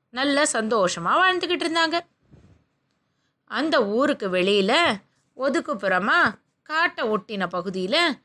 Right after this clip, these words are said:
ஒரு அம்மா தன்னோட அஞ்சு மகன்களோட வாழ்ந்து வந்தாங்க. அந்த அஞ்சு மகன்களும் பார்க்க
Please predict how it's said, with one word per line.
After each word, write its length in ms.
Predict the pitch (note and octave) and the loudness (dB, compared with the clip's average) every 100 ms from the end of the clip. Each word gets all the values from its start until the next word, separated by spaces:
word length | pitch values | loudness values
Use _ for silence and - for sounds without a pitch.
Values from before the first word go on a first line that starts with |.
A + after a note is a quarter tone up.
| _ _ - | _ _ -6
ஒரு 160 | C4+ G#3 | 0 2
அம்மா 360 | G3+ C4+ G#3+ F3+ F#3 F#3+ _ _ | 2 2 2 4 2 -2 _ _
தன்னோட 300 | C4 B3 A3+ G3+ | -4 0 2 2
அஞ்சு 400 | G3 C4 D#4+ D#4 | 2 0 -4 -2
மகன்களோட 680 | G#3+ G3+ D4 C#4 G3+ E3+ F3 | -2 0 -2 0 2 2 2
வாழ்ந்து 300 | F4+ F#4 F4+ F4+ | 2 2 2 0
வந்தாங்க. 380 | E4 E4 D#4 D#4 _ _ _ _ _ _ _ _ _ _ _ F#3 | 0 0 -2 -8 _ _ _ _ _ _ _ _ _ _ _ -6
அந்த 220 | G#3 G3 | -2 2
அஞ்சு 360 | F#3 G3+ C4+ E4+ | 2 2 0 0
மகன்களும் 680 | B3 G3 B3 A3+ G#3 D#4+ E4+ A#3 _ _ G#3+ | 0 0 -2 0 2 4 2 -2 _ _ -4
பார்க்க 400 | A3 B3 D4+ | -2 -2 -2